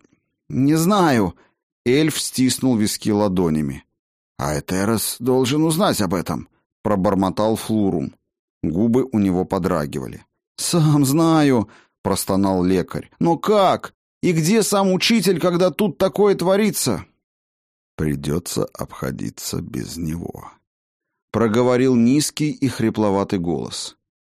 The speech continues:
Сквозь клубящийся пар к ним шагнула соткавшаяся из ничего фигура.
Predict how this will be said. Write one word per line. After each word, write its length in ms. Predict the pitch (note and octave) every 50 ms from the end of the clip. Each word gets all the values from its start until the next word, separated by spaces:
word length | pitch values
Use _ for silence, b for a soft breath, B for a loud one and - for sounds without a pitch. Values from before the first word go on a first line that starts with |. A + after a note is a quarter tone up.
| _ _ _ _ _ _ _ _
Сквозь 420 | - - - A#2+ B2+ D#3+ E3 -
клубящийся 680 | - - D#3 C#3 D3 E3+ E3+ - - F3 D3 - - C#3+
пар 340 | A#2 - D3 D#3 D#3+ D#3 -
к 100 | - B2
ним 200 | C3+ D3+ D3+ C#3+
шагнула 540 | - - C#3 A#2 G#2+ A2+ B2 C#3 C#3 C#3 C3
соткавшаяся 920 | - - B2 A#2 - - B2 A#2+ A#2+ - - B2+ A#2+ A2+ - - B2 A#2+
из 260 | - F2 A2 G2 F#2
ничего 400 | G#2+ G#2+ G2+ - A2 G2 G2+ G2+
фигура. 580 | F#2 - A2 G#2 G2+ G2+ G2+ F2+ - - -